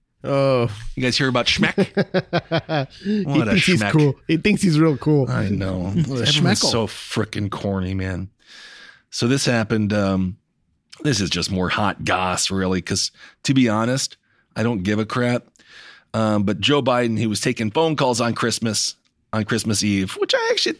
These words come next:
Speaker 2: you know, I kinda like that, to be
Speaker 3: Nice
Speaker 2: honest.
Speaker 3: tradition.
Speaker 2: I don't mind, I don't mind corny presidential stuff.
Speaker 1: Right.
Speaker 3: Hmm.
Speaker 1: I agree.
Speaker 2: Um, it's kinda fun,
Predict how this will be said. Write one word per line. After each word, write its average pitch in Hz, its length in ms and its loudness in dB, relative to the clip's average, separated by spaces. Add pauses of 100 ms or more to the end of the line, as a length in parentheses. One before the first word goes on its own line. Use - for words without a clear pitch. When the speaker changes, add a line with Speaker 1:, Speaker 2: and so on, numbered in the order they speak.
Speaker 2:
you 349 140 4
know, 320 60 4
I 269 60 2
kinda 294 200 0
like 202 240 0
that, 87 180 -6
to - 60 -4
be 113 80 2
Speaker 3:
Nice 123 100 4
Speaker 2:
honest. 165 180 0
Speaker 3:
tradition. 302 560 2
Speaker 2:
I - 80 0
don't 311 220 2
mind, 135 380 0 (560)
I 156 180 0
don't 160 320 0
mind 117 480 0
corny 120 460 0
presidential 104 680 0
stuff. - 480 -6 (560)
Speaker 1:
Right. 120 240 0
Speaker 3:
Hmm. 233 200 4 (220)
Speaker 1:
I 143 120 2
agree. 127 300 -2 (220)
Speaker 2:
Um, 110 300 0
it's 110 120 -4
kinda 190 200 0
fun, 92 300 -4